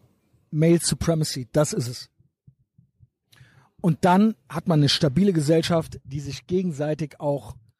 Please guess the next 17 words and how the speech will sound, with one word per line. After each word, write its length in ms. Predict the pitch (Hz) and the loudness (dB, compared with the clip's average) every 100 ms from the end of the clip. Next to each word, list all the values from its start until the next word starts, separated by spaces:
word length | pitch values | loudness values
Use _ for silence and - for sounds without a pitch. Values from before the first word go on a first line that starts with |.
| _ | _
stützt 680 | - - 202 233 - - - _ _ - | -8 -4 -2 -4 -4 -12 -20 _ _ 0
oder 380 | 254 240 202 | 2 2 0
auch, 460 | 151 151 202 - - _ _ _ _ _ - | 2 4 4 0 -12 _ _ _ _ _ -8
es 180 | 165 | -4
gibt 200 | 196 - | -4 -2
eine 100 | 165 | -2
World 300 | 147 165 160 | 2 2 2
with 260 | 156 - - _ | -2 -4 -12 _
Consequences. 840 | 175 175 175 - 147 - 156 - - _ _ _ _ - | -4 -2 -2 -4 -4 -6 -10 -12 -14 _ _ _ _ -2
Weil, 460 | 165 196 175 117 - _ _ - - - | 2 4 2 0 -12 _ _ -20 -20 -8
was 400 | - 170 - 139 | -4 -4 -4 -2
willst 300 | 147 254 - | 2 2 2
du 80 | 185 | -2
denn 320 | 147 123 135 _ _ _ _ _ _ _ _ _ | 0 -2 -8 _ _ _ _ _ _ _ _ _
in 160 | - 180 | 0 0
einer 320 | 165 156 143 | 0 -2 -2
Anarchotyrannei 1160 | 151 151 190 - 185 - 165 156 147 143 143 | -2 0 0 2 -2 0 0 2 0 0 -2